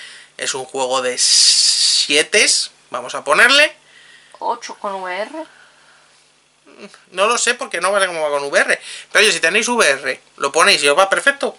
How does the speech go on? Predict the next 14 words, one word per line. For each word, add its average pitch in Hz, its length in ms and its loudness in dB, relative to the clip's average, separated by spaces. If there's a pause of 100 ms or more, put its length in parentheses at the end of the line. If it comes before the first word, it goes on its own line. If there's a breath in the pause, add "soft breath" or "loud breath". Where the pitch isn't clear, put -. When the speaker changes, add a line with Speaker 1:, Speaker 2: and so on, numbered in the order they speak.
(100)
Speaker 1:
pues 131 180 -14
sí, 143 220 -14
un 151 120 -14
ocho, - 220 -14 (240)
ya 156 80 -8
está. - 160 -12 (1300 loud breath)
Mira 151 140 -6
qué 147 80 -2
fácil. - 280 -20 (840)
No 165 100 -2
más. - 280 -6 (640)
Que 143 100 -14
por 135 120 -12
cierto, 165 220 -4